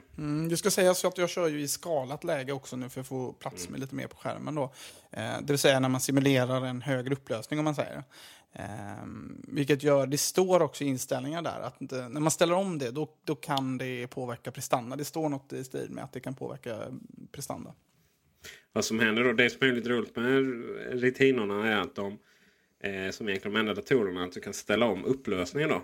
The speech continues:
Speaker 1: Mm.
Speaker 2: på dem. Fast det gör man inte, utan den skickar ut samma upplösning hela tiden. Det är bara att den, eh, kör ut max och sen skalar den om det mjukvarumässigt. Så hela tiden där ligger det ju, eh, får den ju aktivt jobba då
Speaker 1: Mm.
Speaker 2: i allt den gör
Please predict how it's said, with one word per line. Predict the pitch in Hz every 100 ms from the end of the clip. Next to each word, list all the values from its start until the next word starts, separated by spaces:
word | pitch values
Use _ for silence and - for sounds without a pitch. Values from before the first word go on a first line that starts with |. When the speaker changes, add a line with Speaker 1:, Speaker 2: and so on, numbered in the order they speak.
| -
Speaker 1:
Mm. | 143
Speaker 2:
på | 101
dem. | 69 - -
Fast | - - -
det | 107
gör | 113 117
man | 101 131
inte, | 135 - -
utan | - - 92 - - - -
den | 110
skickar | 107 104 139
ut | 113 -
samma | - 104
upplösning | 104 101 101
hela | 101
tiden. | - 95
Det | 95
är |
bara | 101
att | 92
den, | 98 - 110 98 98
eh, | 110 92 87 87 - 90 92
kör | - 131
ut | 139 135
max | 123 131 123 -
och | -
sen | 117
skalar | - - 139 120
den | 110
om | 120 101
det | 101
mjukvarumässigt. | 113 - 95 80 87 101 -
Så |
hela | 117 107
tiden | 107 143 127
där | 123
ligger | 120 113 107
det | 104
ju, | 104 - _ _ _ _ _ _ _ _ _
eh, | - - 120 -
får | - 127
den | 113
ju | 123
aktivt | 110 113 -
jobba | 131 107 98
då | 127 110 - 143
Speaker 1:
Mm. | 147 147
Speaker 2:
i | 107
allt | 107 -
den | 113
gör | 117 87